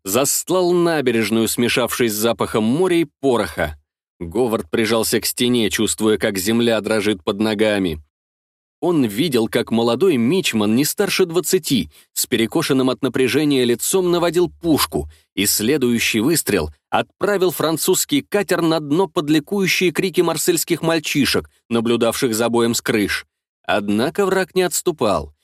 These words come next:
Десантные шлюпки устремились к берегу. Когда первые французские солдаты высадились у мола,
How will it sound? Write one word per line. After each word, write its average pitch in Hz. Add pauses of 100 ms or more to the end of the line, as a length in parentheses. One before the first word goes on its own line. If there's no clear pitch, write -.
(200)
Десантные 117
шлюпки 139
устремились 151
к 135
берегу. 117 (160)
Когда 98
первые 117
французские 120
солдаты 110
высадились 117
у 117
мола, 110